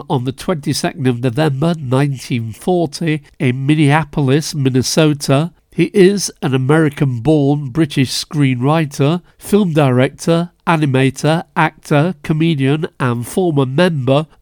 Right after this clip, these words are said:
of the Monty Python comedy troupe. He has directed thirteen feature films, including Time Bandits, Brazil,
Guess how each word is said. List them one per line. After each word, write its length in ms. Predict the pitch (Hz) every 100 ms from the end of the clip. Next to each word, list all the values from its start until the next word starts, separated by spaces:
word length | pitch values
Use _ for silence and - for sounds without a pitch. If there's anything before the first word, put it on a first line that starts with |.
| -
of 140 | 139
the 100 | 143
Monty 500 | 131 139 135 117 -
Python 680 | - 131 117 104 - 120 117 -
comedy 480 | - 131 117 117
troupe. 480 | 104 - 170 135 107 -
He 160 | 175
has 260 | 147 156 139
directed 760 | - 147 135 147 170 - 170 147
thirteen 720 | - - 180 143 - 151 131
feature 420 | - 208 196 143
films, 520 | 131 156 147 160 156 -
including 760 | 160 131 127 - 165 135 127 117
Time 400 | - 151 127 117
Bandits, 720 | 156 156 123 123 147 - - -
Brazil, 680 | - 147 123 156 160 156 185